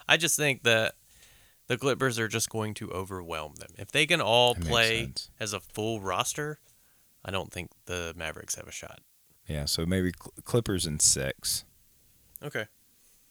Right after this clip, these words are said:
Speaker 1: Yeah, like I said, I have five. I think, I think, uh, Luka and Porzingis might go,
Speaker 2: Yeah.
Speaker 1: go crazy in a game and take one, but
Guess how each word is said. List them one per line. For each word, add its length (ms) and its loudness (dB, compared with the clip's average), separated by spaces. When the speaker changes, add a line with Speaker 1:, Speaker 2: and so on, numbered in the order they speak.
Speaker 1:
Yeah, 160 2
like 140 4
I 40 2
said, 180 6
I 40 10
have 120 8
five. 280 8
I 80 6
think, 320 -2
I 140 6
think, 240 0
uh, 180 10
Luka 340 4
and 220 4
Porzingis 520 -4
might 240 0
go, 360 0
Speaker 2:
Yeah. 160 4
Speaker 1:
go 80 6
crazy 440 4
in 80 -2
a 60 -2
game 320 -2
and 100 -4
take 280 -4
one, 220 -8
but 220 -12